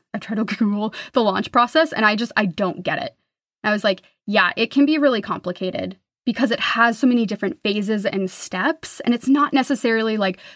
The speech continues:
step one, check, step two, check." They do kind of blend and meld into each other, and you get to have fun with it. It gets to be playful. It gets to be this experiment.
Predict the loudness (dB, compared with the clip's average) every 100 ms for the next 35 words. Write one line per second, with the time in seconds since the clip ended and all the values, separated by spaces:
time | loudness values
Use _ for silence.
0 | _ -8 -2 0 2 4 4 4 2 2
1 | -4 _ 0 0 0 -2 -2 0 -2 2
2 | 2 2 2 0 2 2 2 0 -2 0
3 | 2 2 2 2 -2 -4 -2 -2 -2 -4
4 | -2 -2 2 4 2 2 0 2 -2 -2
5 | 2 2 4 0 -2 -4 0 2 2 2
6 | 0 0 -2 -4 0 0 0 -2 0 2
7 | 0 -2 -6 -6 -4 0 0 0 -4 -8
8 | -14